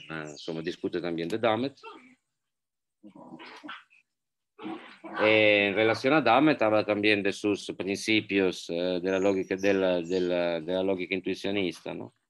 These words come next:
Eh, la riflessione che hace Dummett de este parallelo entre filosofía del lenguaje y filosofía de la matemática, bajo el problema de la referencia y bajo el concepto de prueba.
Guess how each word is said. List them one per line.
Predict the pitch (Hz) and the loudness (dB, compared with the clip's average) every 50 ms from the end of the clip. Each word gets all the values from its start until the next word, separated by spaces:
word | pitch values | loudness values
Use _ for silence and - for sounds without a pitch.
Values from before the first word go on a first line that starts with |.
| _ _ _ _ _ _ _ _ _ _ _ _ _ | _ _ _ _ _ _ _ _ _ _ _ _ _
Eh, | - - 87 90 90 87 85 82 82 82 80 80 78 78 82 | -2 0 2 4 4 4 4 2 0 0 -2 -4 -6 -6 -4
la | 87 95 104 | -2 0 0
riflessione | 107 107 - 101 104 - - 120 120 113 110 110 | 0 0 0 -2 -4 -2 2 2 2 2 2 2
che | 107 104 | 2 0
hace | 101 - - 110 | 0 0 -2 0
Dummett | 110 117 113 120 131 123 - - | 2 2 4 4 2 0 0 -2
de | 104 | -2
este | 101 - - 104 - | -2 -2 -2 -6 -2
parallelo | - 104 101 104 104 110 120 131 127 117 104 101 | 0 0 2 4 4 4 4 6 6 6 4 2
entre | 95 92 98 95 | 2 0 -2 -2
filosofía | - 101 101 101 92 101 92 107 107 101 | 0 0 0 0 0 0 0 0 2 2
del | 104 107 110 | 2 2 2
lenguaje | 120 123 117 110 110 110 110 - 110 | 0 0 2 4 4 4 2 0 -4
y | 95 | -6
filosofía | - 95 95 95 85 98 95 - 104 | -4 -4 -4 -2 -4 -4 -4 -4 -2
de | 95 95 | -2 0
la | 98 101 | -2 -2
matemática, | 101 110 113 - 139 127 120 95 87 87 - 90 - - | -2 -4 -4 -4 -4 -2 -2 -2 -2 -4 -4 -6 -6 -6
bajo | 82 82 87 104 107 104 101 - | -6 -2 0 0 2 2 0 -2
el | 101 95 | -4 -4
problema | - 98 92 92 95 95 95 | -4 -4 -4 -2 -2 -2 -2
de | 87 90 | -2 -2
la | 92 92 92 | -2 -2 -2
referencia | 92 90 - - 113 107 98 87 85 82 82 - - 95 95 87 95 | -4 -4 -4 -4 -2 0 0 0 -2 -4 -6 -6 -6 -4 -4 -2 -2
y | 98 | -2
bajo | 90 90 104 101 95 95 - 98 | 0 0 2 2 2 0 -2 -4
el | 92 - | -6 -4
concepto | - 92 90 - 95 87 - 92 87 | -6 -8 -6 -6 -8 -6 -6 -6 -6
de | 87 | -6
prueba. | 82 - - 90 85 80 78 76 76 - | -6 -6 -6 -4 -4 -4 -4 -6 -8 -14